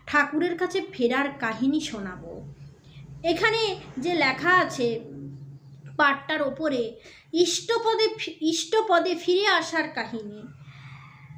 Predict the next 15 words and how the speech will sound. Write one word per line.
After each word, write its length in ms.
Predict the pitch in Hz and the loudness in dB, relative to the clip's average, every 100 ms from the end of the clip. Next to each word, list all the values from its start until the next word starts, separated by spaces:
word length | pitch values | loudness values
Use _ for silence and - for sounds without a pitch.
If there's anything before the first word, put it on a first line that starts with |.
| - _ _ - - | -20 _ _ -6 2
তার 200 | 392 403 | 4 4
আগে 340 | 415 427 466 | 2 0 0
একটু 300 | 453 - 403 | -2 -2 0
অতীতে 360 | 370 381 392 392 | 2 0 0 -2
ঘুরে 360 | 262 277 285 | -2 0 2
আসি। 420 | 240 226 - 247 - _ _ | 0 -2 -10 -14 -20 _ _
শ্রী 240 | - 320 | -2 2
শ্রী 300 | 320 339 339 - | 2 2 0 2
ঠাকুরের 520 | 320 320 330 392 415 | 2 2 0 0 0
মন্ত্রে 720 | 370 302 285 - 349 262 226 - _ | 2 2 0 2 2 2 -2 -12 _
সুরজিৎ 600 | - - 349 370 381 403 311 | 0 4 6 6 6 2 4
বাবুর 420 | 370 370 381 269 | 2 4 0 0
দীক্ষা 560 | 302 - - 302 254 - - - | -4 -4 0 2 2 0 -12 -4
দু 160 | 233 320 | 2 2
হাজার 400 | 294 359 349 | 4 2 4